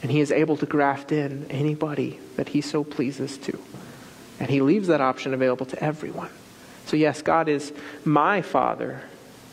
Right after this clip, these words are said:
and your Father. But also understand that when Christ told us to pray, he said, "Pray to God,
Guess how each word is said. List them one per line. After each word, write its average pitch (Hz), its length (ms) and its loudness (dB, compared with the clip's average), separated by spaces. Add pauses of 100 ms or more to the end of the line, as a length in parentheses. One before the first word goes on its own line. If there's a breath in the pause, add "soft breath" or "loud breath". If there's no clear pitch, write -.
(420)
and 120 140 -2
your 147 240 4
Father. - 560 -2 (1300)
But 123 100 2
also 135 680 2 (320)
understand 127 640 -4 (840 loud breath)
that - 100 0
when 131 160 0
Christ 131 340 0
told 135 200 0
us 135 100 -6
to - 100 -2
pray, 143 440 2
he - 180 -10
said, 135 220 -2
"Pray 143 320 -2
to 135 180 -2
God, 135 360 0